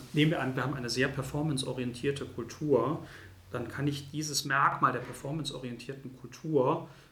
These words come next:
müsste ich eigentlich in einem Auswahlprozess messen beim Kandidaten, bei der Kandidatin und, und abprüfen, weil, weil jemand, der dieses,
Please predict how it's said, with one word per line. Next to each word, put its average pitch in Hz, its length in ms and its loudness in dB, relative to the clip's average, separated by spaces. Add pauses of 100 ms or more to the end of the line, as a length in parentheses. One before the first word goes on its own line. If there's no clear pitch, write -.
(140)
müsste 143 680 2
ich - 280 -12
eigentlich 135 400 -4
in 131 80 -8
einem 123 240 -8
Auswahlprozess 131 1300 0 (200)
messen 156 680 4
beim 139 240 4
Kandidaten, 139 640 -2
bei 135 80 -6
der 131 120 -6
Kandidatin 135 1000 -4
und, 127 240 -2
und 127 200 -2
abprüfen, 110 640 -8
weil, 123 320 -4
weil 123 120 -2
jemand, 139 380 2
der 127 100 2
dieses, 127 480 0